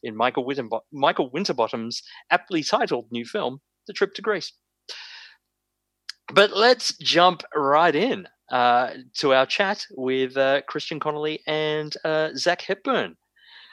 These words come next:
So, how have you both been? I mean, it's just a year like any other,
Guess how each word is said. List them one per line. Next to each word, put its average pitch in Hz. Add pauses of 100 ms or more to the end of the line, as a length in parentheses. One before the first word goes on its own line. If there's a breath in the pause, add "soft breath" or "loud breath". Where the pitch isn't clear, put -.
(260 soft breath)
So, 269 (220)
how 226
have 349
you 226 (160)
both 214
been? 190
I 123
mean, 160
it's 170
just -
a 123
year 117
like 117
any 117
other, 101